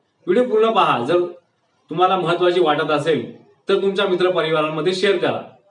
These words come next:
त्यानेच आम्हाला आणखीन व्हिडिओ बनवण्याची प्रेरणा मिळेल. येऊया आपल्या विषयाकडे. तर आरक्षण सोडा, हे संविधानही गेलं म्हणून समजा.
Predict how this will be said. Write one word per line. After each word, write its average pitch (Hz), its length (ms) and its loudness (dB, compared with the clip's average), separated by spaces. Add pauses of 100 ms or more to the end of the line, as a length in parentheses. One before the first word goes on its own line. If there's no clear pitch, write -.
(300)
त्यानेच 156 300 -2
आम्हाला 160 260 0
आणखीन 151 300 -2
व्हिडिओ 160 220 -2
बनवण्याची 143 380 -2
प्रेरणा 170 240 0
मिळेल. 139 280 -2 (1200)
येऊया 175 260 4
आपल्या 160 220 0
विषयाकडे. 123 500 -4 (1900)
तर 226 100 4
आरक्षण 220 400 2
सोडा, 214 240 4
हे 180 180 2
संविधानही 196 540 2
गेलं 180 200 4
म्हणून 170 200 0
समजा. 151 320 -2